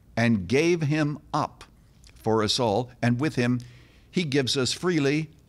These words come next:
all things. Paul is arguing from the greater to the lesser. What Paul is saying is that if God gave us his son,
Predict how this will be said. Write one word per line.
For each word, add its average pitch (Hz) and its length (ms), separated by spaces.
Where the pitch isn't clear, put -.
all 147 180
things. 151 560
Paul 247 280
is 185 260
arguing 143 640
from 127 300
the 117 100
greater 170 560
to 185 220
the 165 120
lesser. 165 600
What 151 220
Paul 160 280
is 135 140
saying 180 520
is 151 280
that 139 260
if 156 300
God 127 400
gave 135 300
us 110 180
his 101 240
son, 175 800